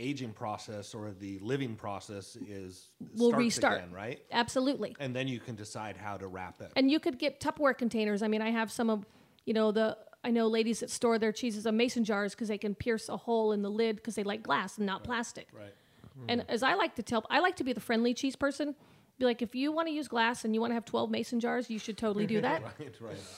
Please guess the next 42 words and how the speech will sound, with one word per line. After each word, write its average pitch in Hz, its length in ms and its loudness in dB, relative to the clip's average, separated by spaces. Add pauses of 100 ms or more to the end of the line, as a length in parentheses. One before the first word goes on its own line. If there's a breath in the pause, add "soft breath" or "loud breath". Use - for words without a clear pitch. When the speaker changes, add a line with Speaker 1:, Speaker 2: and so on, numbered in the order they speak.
(320)
Speaker 2:
You 247 140 0
know, 226 100 2
I, 247 280 8
Speaker 1:
Right. 240 140 2
Speaker 2:
I'm 233 240 4
not, 233 280 4
the 240 80 0
end 240 100 4
of 233 60 8
world 240 240 6
is 208 120 -2
not 220 140 2
my 226 140 2
end 220 100 0
of 220 60 4
world 220 220 2
with 208 100 2
a - 40 -14
piece 226 160 -2
of - 60 -12
plastic 220 400 -2
holding 208 240 0
my 208 120 0
cheese, 240 280 -2
but 240 180 2
I 254 160 6
get 240 240 0
it. 262 120 4
There's 233 160 0
people 233 220 -2
out 220 120 0
there, 240 80 0
the 220 60 -2
glass 220 320 0
only. 247 320 0 (480 soft breath)
You 247 80 -2
can 240 100 6
also 240 200 2
get 226 100 2
a 208 40 -2
stainless 233 400 2
steel 240 440 2